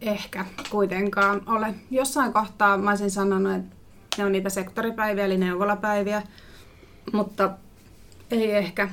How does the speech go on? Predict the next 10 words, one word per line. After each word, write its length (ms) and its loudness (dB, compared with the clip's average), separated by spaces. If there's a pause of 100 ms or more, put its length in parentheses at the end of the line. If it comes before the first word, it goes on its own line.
(180)
Ne 220 0
on 80 6
niitä 220 4
päiviä 380 4
kuitenkin, 560 0
kun 120 0
mä 80 4
tapaan 320 2
niitä 200 0
potilaita, 640 0